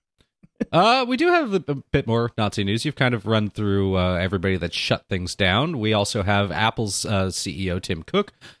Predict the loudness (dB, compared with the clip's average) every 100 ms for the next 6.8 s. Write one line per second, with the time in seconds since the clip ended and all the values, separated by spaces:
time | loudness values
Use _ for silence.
0 | _ 0 2 2 2 0 0 0 -2 0
1 | 2 2 0 0 2 2 0 -2 0 0
2 | -4 -4 -2 0 0 -2 -2 -2 -2 -4
3 | 0 2 2 0 -4 -8 -4 -4 0 -2
4 | -2 -4 -4 -4 -4 0 0 0 -4 -8
5 | -8 -8 -2 2 2 2 -4 -16 -20 _
6 | _ 0 2 2 2 2 2 -2